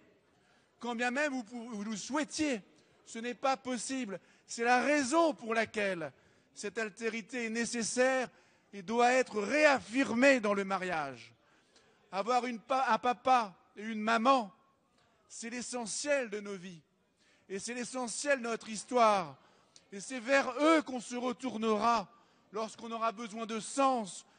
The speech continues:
quelle que soit l'histoire, par ailleurs, d'une famille qui se recomposera. C'est pour ça que nous demandons que cet amendement soit voté.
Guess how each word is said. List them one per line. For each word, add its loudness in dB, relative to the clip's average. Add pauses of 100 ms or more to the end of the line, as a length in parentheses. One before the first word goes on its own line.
(240)
quelle 2
que -4
soit 0
l'histoire, -4 (340)
par -2
ailleurs, 2 (360)
d'une -12
famille -4 (260)
qui -16
se -12
recomposera. -6 (320)
C'est -12
pour -10
ça -2 (480)
que -18
nous -12
demandons 0 (480)
que -12
cet -10
amendement -4
soit -6
voté. -4